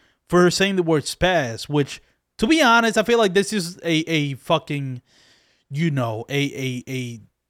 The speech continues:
not tone deaf, but, like, a white, uh, that's, that's something the whites did. I guarantee you that's something, that's just random white people being like, you know, "I, I used to be, you know, spaz is now derogatory towards, like, people who are disabled, apparently."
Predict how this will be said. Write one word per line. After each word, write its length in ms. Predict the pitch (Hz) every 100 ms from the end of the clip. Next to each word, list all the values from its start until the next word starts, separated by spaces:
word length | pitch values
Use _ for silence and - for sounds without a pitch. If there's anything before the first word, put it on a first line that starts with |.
| _ _ -
not 380 | 175 190 185 -
tone 320 | 143 147 175
deaf, 240 | 180 180
but, 120 | 156
like, 200 | 151 135
a 40 | 147
white, 380 | 127 135 123 -
uh, 160 | 175 180
that's, 400 | 180 294 - -
that's 280 | 254 285 -
something 280 | 285 254 214
the 80 | 175
whites 380 | 151 143 123
did. 240 | - 113 113
I 120 | 190
guarantee 480 | 220 262 254 208 226
you 140 | 214
that's 160 | 202 185
something, 300 | 196 185 170 - -
that's 160 | 208 247
just 140 | 285
random 420 | 196 202 208 180
white 200 | 156 175
people 240 | 170 165 175
being 240 | 156 151
like, 320 | 143 117 104 _ - _ _ -
you 120 | 170
know, 280 | 127 110 117
"I, 140 | 147
I 160 | 151 151
used 220 | 170 190
to 120 | - 170
be, 440 | 151 143 151 147 - 110 110 160
you 100 | 180
know, 120 | 139
spaz 500 | - - 175 180 -
is 60 |
now 180 | 160 170
derogatory 800 | 156 147 135 160 170 - 170 170
towards, 460 | 156 139 131 120 -
like, 200 | 131 117
people 220 | 151 151
who 120 | 143
are 80 | 147
disabled, 640 | 123 123 - 135 151 139
apparently." 600 | 175 - 180 190 190 196